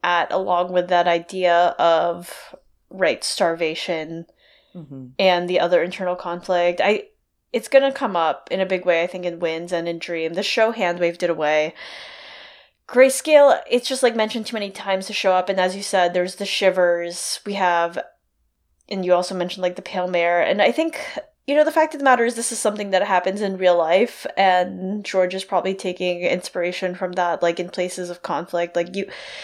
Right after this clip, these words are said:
Speaker 1: this is a big part of why Ebola was able to, like, become such an outbreak, amongst many other reasons, right? Like, Ebola being
Speaker 2: Mm-hmm.
Speaker 1: highly contagious,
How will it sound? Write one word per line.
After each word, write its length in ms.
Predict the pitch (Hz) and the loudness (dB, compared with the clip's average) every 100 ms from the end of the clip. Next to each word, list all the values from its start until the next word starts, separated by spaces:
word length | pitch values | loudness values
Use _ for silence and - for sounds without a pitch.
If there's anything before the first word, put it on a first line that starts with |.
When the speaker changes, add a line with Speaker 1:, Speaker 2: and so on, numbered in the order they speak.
| - - | -14 0
Speaker 1:
this 180 | 240 285 | 2 2
is 140 | 262 | 4
a 100 | 262 | 4
big 260 | - 240 233 | 6 2 2
part 240 | 214 202 | 0 2
of 140 | 196 | 2
why 400 | 196 185 180 175 - | 2 4 4 4 2
Ebola 800 | 202 190 185 180 170 190 190 - - _ _ _ _ _ _ _ _ _ _ - | 2 4 4 4 2 0 -4 -8 -20 _ _ _ _ _ _ _ _ _ _ -2
was 160 | 214 | 2
able 220 | 190 196 | 2 2
to, 120 | 202 208 | -4 0
like, 360 | 196 175 - - _ _ _ 202 | 4 4 2 -16 _ _ _ -10
become 340 | 208 - 185 190 | -8 -6 -6 -4
such 240 | 196 185 | -6 -6
an 80 | - | -8
outbreak, 500 | 160 170 185 175 175 | -6 -4 0 0 2
amongst 440 | 165 214 269 269 - | 2 6 6 4 -2
many 160 | 202 | -4
other 200 | 165 175 | -4 -4
reasons, 340 | 175 175 175 180 | -6 -8 -6 -2
right? 180 | 170 160 - - _ | -2 -4 -10 -18 _
Like, 200 | 180 160 | -6 -6
Ebola 440 | 170 165 165 165 165 | -6 -6 -4 -4 -4
being 240 | 160 156 165 | -8 -8 -12
Speaker 2:
Mm-hmm. 60 | 127 - - - | -14 -20 -20 -12
Speaker 1:
highly 320 | - 180 180 | -6 -4 -4
contagious, 880 | 180 185 180 165 160 156 165 - | -8 -12 -10 -10 -8 -8 -10 -12